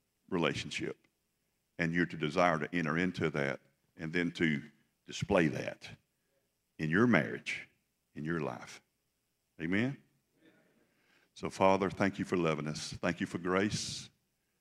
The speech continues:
Thank you for showing and revealing to us the relational communion and submission that you have with Father, Son, and Spirit.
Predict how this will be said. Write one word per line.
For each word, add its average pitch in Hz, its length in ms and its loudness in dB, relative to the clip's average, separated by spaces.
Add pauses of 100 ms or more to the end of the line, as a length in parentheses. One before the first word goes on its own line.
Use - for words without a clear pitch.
(160)
Thank 90 200 2
you 98 80 -2
for 87 440 2 (460)
showing 104 560 4
and 80 100 0
revealing 87 480 4
to 82 160 0
us 82 400 0
the 80 280 2 (340)
relational 92 880 4 (460)
communion 104 680 4
and 87 100 2
submission 90 800 0 (1120)
that 80 160 0
you 90 60 6
have 82 440 2
with 80 120 -4
Father, 82 360 0
Son, 85 280 -4
and 73 100 -4
Spirit. - 380 -8